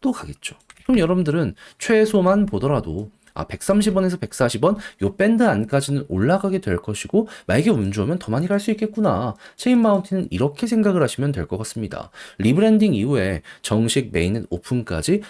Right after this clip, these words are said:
정말 오랜 시간 공을 들인 것이기 때문에 상상 이상의 파급이 여기에서 만들어질 수 있다라는 건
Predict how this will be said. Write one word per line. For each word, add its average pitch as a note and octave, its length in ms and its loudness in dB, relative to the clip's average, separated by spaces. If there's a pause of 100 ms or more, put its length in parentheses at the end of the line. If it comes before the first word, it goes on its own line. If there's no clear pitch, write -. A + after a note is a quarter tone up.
정말 D3 420 0
오랜 G#3+ 420 4
시간 G#3+ 340 2
공을 C3+ 260 -2
들인 G2 200 -4
것이기 A2 360 -6
때문에 B2 420 -2 (180)
상상 A#3+ 480 -2
이상의 C3 400 -2
파급이 G3 520 -4 (240)
여기에서 G2 340 0
만들어질 D#3 540 -2
수 - 100 -8
있다라는 A2 440 -2
건 F3+ 160 0